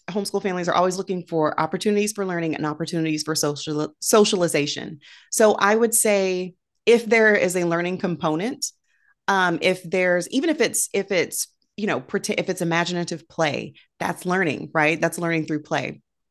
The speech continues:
So you wanna make sure that you call out those elements. And then you also wanna make sure that you are calling out the fact that, hey, you can meet other homeschool families. You can come and you can, you know, especially, like, for those of us who are new,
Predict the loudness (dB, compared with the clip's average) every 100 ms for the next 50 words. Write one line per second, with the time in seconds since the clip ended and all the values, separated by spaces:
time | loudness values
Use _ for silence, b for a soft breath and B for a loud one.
0 | _ 2 4 4 4 2 2 0 0 0
1 | -4 -4 0 0 0 -2 -2 -2 -4 -4
2 | -6 -8 -10 -16 b b b b 2 4
3 | 4 4 4 2 2 2 0 -2 -2 0
4 | 0 0 -2 -2 -6 -6 -2 0 0 -2
5 | -2 -2 0 0 -2 -4 -2 -2 -2 -2
6 | -2 -2 -6 _ _ _ -2 -2 2 0
7 | 0 0 -2 0 0 0 -2 -4 -4 -6
8 | -4 -6 -6 -10 -10 -10 b b 0 2
9 | 2 2 0 2 2 2 0 0 -2 -4
10 | -4 -2 0 0 -4 -10 -10 0 4 4
11 | 4 2 4 4 4 2 2 2 2 -2
12 | -2 -4 -2 -2 -2 -4 -8 b b b
13 | b -2 2 4 4 4 2 -2